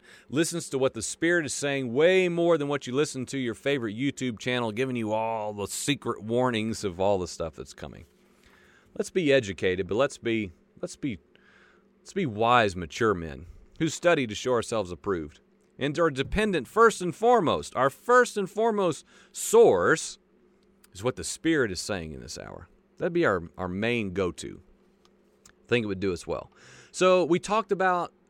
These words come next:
the, the introduction, if you will, of the four men in Daniel chapter one, and how just a little bit of who they were and, and what they were dealing with and how they excelled. They physically were,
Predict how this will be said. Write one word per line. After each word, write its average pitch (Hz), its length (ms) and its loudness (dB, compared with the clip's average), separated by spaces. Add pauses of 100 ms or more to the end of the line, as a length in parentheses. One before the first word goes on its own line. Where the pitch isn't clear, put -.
(140)
the, 139 260 2
the 127 240 -2
introduction, 156 680 0
if 151 160 -6
you 139 100 -2
will, 147 240 2
of 120 80 0
the 98 80 -6
four 143 340 0
men 131 300 -2
in 104 140 -6
Daniel 104 320 -4
chapter 80 320 -8
one, 127 500 -4 (460)
and 95 180 -6
how 101 580 -2
just 117 240 -8
a 123 60 -6
little 165 160 -2
bit 135 140 2
of 104 100 0
who 135 180 2
they 117 160 2
were 98 460 2
and, 85 180 -8
and 92 220 -6
what 123 160 0
they 117 80 0
were 90 140 -2
dealing 95 400 -4
with 95 280 2
and 76 140 -14 (600)
how 139 200 4
they 147 160 2
excelled. 120 840 2 (180)
They 113 120 2
physically 180 840 2 (720)
were, 143 560 2